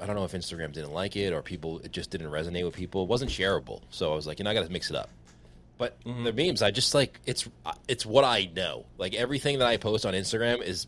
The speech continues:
Speaker 1: what I went through. And it's, like, a feeling that I had at some point running the pizza shop. So it's like, I think it's, that's why it's relatable, 'cause it's, like, coming from me. But one of 'em was like,
Speaker 2: Well,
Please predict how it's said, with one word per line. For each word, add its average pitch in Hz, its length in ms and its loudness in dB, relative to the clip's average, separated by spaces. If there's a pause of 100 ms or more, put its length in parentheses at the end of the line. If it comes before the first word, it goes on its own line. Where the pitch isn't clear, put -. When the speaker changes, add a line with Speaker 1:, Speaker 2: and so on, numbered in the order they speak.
(140)
Speaker 1:
what 104 220 2
I 92 180 2
went 85 260 -4
through. 67 320 -10
And 95 80 -2
it's, 90 140 -2
like, 98 140 -2
a 85 80 0
feeling 110 420 2
that 95 80 2
I 90 160 2
had 90 300 -2
at 78 120 -6
some 92 220 -4
point 78 400 -8
running 82 240 -8
the 82 60 -8
pizza 87 260 -8
shop. 67 300 -4
So 71 180 -4
it's - 140 -6
like, 67 180 -6 (880)
I 104 60 -2
think 113 140 4
it's, 107 120 0 (220)
that's 110 240 2
why 98 160 4
it's 92 140 0
relatable, 98 480 6
'cause 92 120 -4
it's, 87 160 -2
like, 85 220 -2
coming 92 240 -2
from 78 280 -8
me. 76 220 -12 (220)
But 131 160 10
one 160 100 12
of 156 60 10
'em 127 100 8
was 120 180 6
like, - 140 12
Speaker 2:
Well, - 100 6